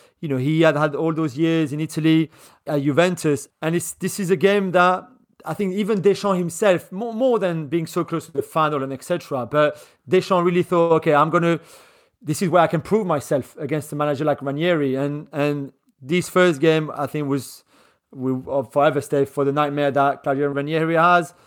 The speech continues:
One one at halftime, uh, with also Zico's then sent off for Monaco, the, uh,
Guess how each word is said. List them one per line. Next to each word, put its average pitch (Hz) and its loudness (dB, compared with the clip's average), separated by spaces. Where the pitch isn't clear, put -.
One 170 0
one 170 2
at 143 2
halftime, 170 0
uh, 147 4
with 147 -2
also 151 -2
Zico's 160 0
then 139 -2
sent 175 -2
off 180 2
for 143 -8
Monaco, 175 0
the, 139 0
uh, 135 2